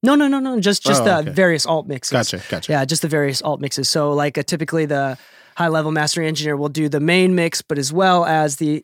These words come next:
Speaker 1: he'll, with, through the same mastering change, will print the instrumental,
Speaker 2: Mm-hmm.
Speaker 1: the T V mix, et cetera, et cetera, et cetera.
Speaker 2: Yeah.
Speaker 1: But, um, just so it's all the same process, they'll usually send it all over pre-masters.
Speaker 2: Yeah.
Speaker 1: Um, so that's another thing as well. And then obviously we have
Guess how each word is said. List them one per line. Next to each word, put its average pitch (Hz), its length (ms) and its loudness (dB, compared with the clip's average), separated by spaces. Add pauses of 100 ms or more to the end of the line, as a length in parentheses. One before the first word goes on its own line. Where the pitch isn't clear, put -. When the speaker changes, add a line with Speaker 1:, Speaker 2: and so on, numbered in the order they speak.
(120)
Speaker 1:
he'll, 156 180 -2
with, 175 160 0
through 240 140 2
the 208 100 2
same 196 260 2
mastering 170 440 0
change, 160 320 -2
will 156 80 -4
print 170 520 2
the 151 120 0
instrumental, 135 920 -4 (120)
Speaker 2:
Mm-hmm. 113 400 -4
Speaker 1:
the 135 380 0
T 135 280 -4
V 131 180 -4
mix, 127 300 -8
et 135 80 -6
cetera, 123 240 -6
et 117 80 -12
cetera, 123 160 -6
et 120 80 -6
cetera. 98 180 -2
Speaker 2:
Yeah. - 60 -6
Speaker 1:
But, 170 240 0 (300)
um, 165 220 2
just 202 200 2
so 165 460 2
it's - 500 -4 (300)
all 160 180 0
the 139 140 -6
same 143 480 -2
process, 143 720 -4
they'll 131 180 -6
usually 127 480 -8
send 135 340 -4
it 127 80 -6
all 127 300 -4
over 120 260 -6
pre-masters. 120 680 -6 (260)
Speaker 2:
Yeah. 104 240 -2 (100)
Speaker 1:
Um, 190 300 4
so 202 160 0
that's 214 180 2
another 208 200 4
thing 196 140 0
as 165 120 -2
well. 175 160 2
And 185 160 2
then 170 140 2
obviously 185 600 2
we 165 140 2
have 143 480 0